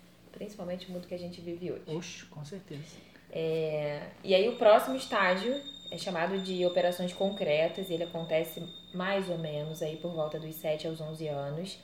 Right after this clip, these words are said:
Speaker 1: E as crianças desenvolvem, começam a desenvolver uma capacidade de usar a lógica, né? E param de se guiar tanto pelas informações sensoriais.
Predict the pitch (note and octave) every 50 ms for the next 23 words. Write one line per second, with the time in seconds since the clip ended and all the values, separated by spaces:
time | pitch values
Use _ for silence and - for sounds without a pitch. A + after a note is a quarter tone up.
0 | - - - - - - - - - - G3 G#3 G#3 - A#3 A#3 A#3+ B3 B3+ A#3+
1 | A#3+ A#3 A#3+ A#3+ A3+ A3 A3+ A#3+ A#3+ B3 B3 B3 B3 - - C4 C4 C4+ A3+ G#3
2 | G#3 A#3 B3 - - - C#4 C4+ B3+ A#3+ A3+ A3 G#3+ G#3+ G#3 G3 G3 F#3 F3+ E3+
3 | F3 F3+ F#3+ F#3+ F#3 F#3 G3 G3 - F#3+ F#3+ F#3+ F#3+ F3+ F3+ F#3 F#3+ F3+ F3+ F#3
4 | F3+ F#3+ F#3 F3+ F3 F3 E3+ E3 E3 D#3+ - D#3 D#3+ E3 E3+ E3+ E3+ - F#3 E3+
5 | F3 F3+ F#3 - - - E3+ E3+ F3 E3+ E3+ F3 - F#3 F#3+ G#3+ A3 - A#3+ B3
6 | B3 - - - - - - - - - - - - - F#3 F3+ F#3 F#3 F#3+ F#3
7 | F#3+ F3+ F3+ F3+ F3+ F3+ F#3 F3+ F3+ F3+ G3 F#3 F#3+ F#3+ - G3 F#3 F#3+ G3+ G#3
8 | F3+ D#3+ D3 C#3 C#3 -